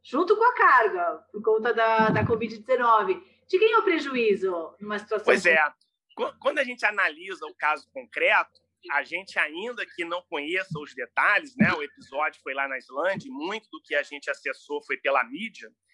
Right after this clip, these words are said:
Speaker 2: é, mas ao analisar o caso concreto, eu entendo que nesse caso do navio de passageiros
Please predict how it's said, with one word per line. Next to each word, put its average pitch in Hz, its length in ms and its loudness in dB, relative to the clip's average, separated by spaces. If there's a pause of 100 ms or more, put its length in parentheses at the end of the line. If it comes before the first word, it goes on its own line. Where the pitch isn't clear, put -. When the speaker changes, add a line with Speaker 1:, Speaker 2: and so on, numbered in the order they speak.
(220)
Speaker 2:
é, 143 320 0
mas 165 180 0
ao 226 120 0
analisar 220 420 -2
o 165 100 -8
caso 156 320 -6
concreto, 156 640 -4
eu 190 60 -10
entendo 196 280 -10
que 185 120 -14
nesse 233 400 -6
caso 165 560 -2 (100)
do 139 80 -14
navio 143 420 -8
de - 100 -20
passageiros 143 840 -6